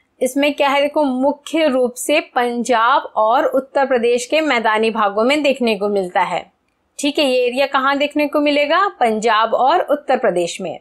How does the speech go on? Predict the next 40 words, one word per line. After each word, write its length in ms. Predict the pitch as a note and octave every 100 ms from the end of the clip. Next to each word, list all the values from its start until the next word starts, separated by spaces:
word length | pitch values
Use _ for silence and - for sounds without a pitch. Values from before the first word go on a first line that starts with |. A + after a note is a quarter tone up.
| _ _ _ - - - - - -
यहाँ 300 | A#3+ B3 D4+
पे 140 | E4+ F4
क्या 140 | E4
हो 180 | D#4 D4+
रहा 140 | C4+
है 60 | C#4+
कि 180 | D#4+ D#4+
जो 140 | F4+
उत्तरी 520 | F4+ B3+ - A#3 C#4+
मैदान 460 | D#4+ C#4+ B3 C4 C#4
के 120 | D#4
जो 120 | D4 C4+ A3
उच्च 280 | B3+ - E4
भूमि 400 | A#3+ B3+ B3 B3+
है 300 | A#3 F3+ - -
वहाँ 240 | A#3 B3 C4+
पर 180 | D4+ D4
क्या 200 | D4+ C#4+
होता 320 | D4 C#4+ C#4
है 280 | C4 C#4 F4 - - - _ _ D#4
कि 60 |
पुरानी 600 | C4 C4+ B3+ B3 C4 D#4+ D4+
जलोढ़ 440 | C4+ A#3 B3 D4
मिट्टी 380 | D4 B3 - B3+
से 140 | B3 E4+
निर्मित 460 | D#4 C4 A#3+ A#3
होता 180 | A#3 G3
है, 220 | F#3 E3 - _ _ _ - - -
और 80 | -
पुरानी 460 | A#3 C4 B3 B3+ D4
जलोढ़ 300 | D4+ C#4+ D4
मिट्टी 300 | C#4+ C#4 D4
के 120 | D4
मैदानों 440 | C#4+ C4+ C4 C#4+
को 100 | C#4+
ही 140 | D4+ D4+
क्या 200 | D4 C#4+
कहा 260 | D4 C#4+
गया 220 | D4 D4 D4
है, 240 | D#4 F4+